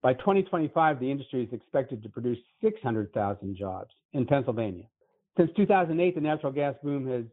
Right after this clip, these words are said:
has driven the price of gas down by fifty-six to seventy-six percent. I can tell you, as a lifelong Pennsylvanian, I'm, I'm paying the lowest energy prices I've ever paid. The average annual savings for households range from eleven hundred dollars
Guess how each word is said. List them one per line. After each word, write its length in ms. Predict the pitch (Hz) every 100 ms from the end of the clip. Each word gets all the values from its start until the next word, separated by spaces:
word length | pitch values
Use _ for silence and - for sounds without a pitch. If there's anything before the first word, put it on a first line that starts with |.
| _ _ _
has 140 | 135 120 120
driven 320 | 160 170 156
the 80 | 139
price 340 | - 156 156 156
of 160 | 120 110
gas 280 | 139 143 - 120 131
down 300 | 147 143 117
by 200 | 110 107 -
fifty-six 680 | 156 156 131 - 139 135 -
to 100 | 113 -
seventy-six 560 | 139 127 120 - 123 -
percent. 340 | 117 151 127 - - -
I 60 | 190
can 120 | 185
tell 220 | 185 170
you, 140 | 143
as 60 | 117
a 40 |
lifelong 400 | 131 143 143 139 127
Pennsylvanian, 600 | 135 131 131 123 117 131
I'm, 140 | 139 _ _ -
I'm 160 | 165
paying 320 | 170 180 160 139
the 80 |
lowest 420 | 127 143 156 165 160 156
energy 360 | 143 135 131 -
prices 380 | 135 120 110 101
I've 160 | 127 107 143
ever 220 | 120 113
paid. 320 | - 98 98 _ _ _ -
The 140 | 131 156
average 300 | 185 175 156
annual 320 | 156 151 139
savings 380 | 170 160 151 135
for 140 | 147 123
households 680 | 143 147 143 117 117 110 - _ _ -
range 400 | 131 131 127 120 -
from 320 | 123 110 110 - _ _ -
eleven 260 | 135 156
hundred 220 | 160 156 131
dollars 440 | 127 131 131 131